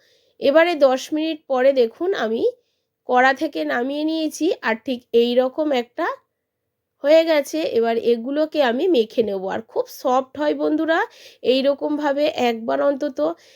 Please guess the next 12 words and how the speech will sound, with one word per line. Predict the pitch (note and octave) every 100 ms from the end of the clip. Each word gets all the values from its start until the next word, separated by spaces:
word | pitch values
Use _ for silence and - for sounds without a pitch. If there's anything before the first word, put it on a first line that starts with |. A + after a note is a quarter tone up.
| _ -
এই | A#3+ A#3+
পিঠেটা | B3+ A#3 C4+ C4
বানিয়ে | B3 A#3 A#3 A#3
দেখতে | A3 A3+ - C#4
পারেন। | C#4+ D#4 G#4+ - _ _ _
খুবই | D4+ D4 D#4+ -
সফট | D#4 C#4 C#4 C4+
আর | B3+
খুব | - D#4+ A#3+
দুর্দান্ত | A#3 A3 A#3 B3 B3+ C4
স্বাদের | B3+ C4 C4
হয়। | B3+